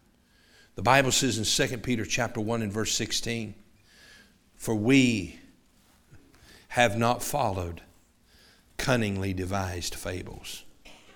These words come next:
when we made known unto you the power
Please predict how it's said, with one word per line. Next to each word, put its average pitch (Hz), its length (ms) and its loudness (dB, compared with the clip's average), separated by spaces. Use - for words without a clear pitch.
when 107 360 2
we 131 260 6
made 123 340 4
known 117 280 2
unto 104 240 -2
you 101 200 0
the 92 120 -6
power 113 720 -8